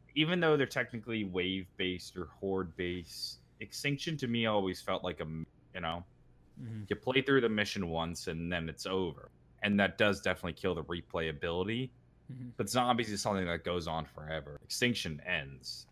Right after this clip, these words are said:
Speaker 1: once you get to the end and you complete the boss fight. Like, they're two different styles of gameplay.
Speaker 2: Yes.
Speaker 1: So I don't think it's fair to compare them head to head.
Speaker 2: You know,
Speaker 1: But I think as
Speaker 2: B O four would be a better comparison than B O two at this point because the game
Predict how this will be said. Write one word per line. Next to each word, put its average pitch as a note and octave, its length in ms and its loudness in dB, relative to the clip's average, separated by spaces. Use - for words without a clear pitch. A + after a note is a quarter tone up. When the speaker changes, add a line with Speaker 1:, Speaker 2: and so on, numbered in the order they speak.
Speaker 1:
once E2+ 320 -4
you D#2+ 100 -8
get E2+ 200 -4
to - 100 -16
the E2 160 -4
end D#2+ 280 -2
and D2+ 80 -10
you D2+ 200 -8
complete E2 440 -6
the D#2 60 -12
boss D#2 440 -2
fight. D2+ 300 -8
Like, G#2 140 -2
they're A#2 140 6
two C3+ 360 2
different F#2 400 0
styles D2 640 -6
of D2+ 80 -16
gameplay. D2+ 440 -14
Speaker 2:
Yes. A#2+ 160 -2
Speaker 1:
So G#2+ 60 4
I G#2 60 6
don't A2+ 160 4
think A2+ 140 -2
it's - 140 -4
fair F#2+ 260 4
to F#2 60 0
compare F2+ 500 0
them E2+ 220 -2
head E2+ 360 -2
to E2+ 80 -4
head. E2+ 440 -2
Speaker 2:
You F#3+ 60 -4
know, F3 80 0
Speaker 1:
But C3 180 4
I A#2+ 100 10
think D3+ 260 -2
as B2+ 40 2
Speaker 2:
B C#3+ 60 8
O C3+ 220 8
four G#2+ 160 -4
would G#2+ 240 -6
be A#2+ 160 -2
a A2 40 -2
better A2 220 -4
comparison A#2+ 680 -4
than G#2 120 -8
B A2 180 -4
O G#2+ 60 -4
two B2 280 -6
at A#2 80 -6
this G#2 140 -12
point G2+ 300 -10
because G#2 300 -6
the A2 60 -6
game A#2 320 -4